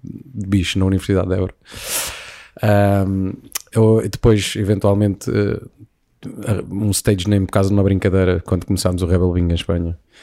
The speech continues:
e eu era Paulo Silver e o meu sócio era Jimmy Gold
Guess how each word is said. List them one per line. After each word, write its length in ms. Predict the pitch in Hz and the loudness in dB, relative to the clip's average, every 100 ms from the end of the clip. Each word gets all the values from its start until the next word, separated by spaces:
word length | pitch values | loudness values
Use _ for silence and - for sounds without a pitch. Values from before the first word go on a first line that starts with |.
| _ _ | _ _
e 80 | 95 | 0
eu 100 | 92 | 2
era 140 | 92 87 | 2 0
Paulo 240 | - 92 | 0 0
Silver 400 | - 101 92 90 | 0 0 2 2
e 20 | |
o 40 | 90 | 0
meu 100 | 90 | 0
sócio 240 | 92 98 | 0 -2
era 140 | 92 90 | -2 -2
Jimmy 240 | 92 90 | 0 0
Gold 300 | 87 90 92 | 2 0 0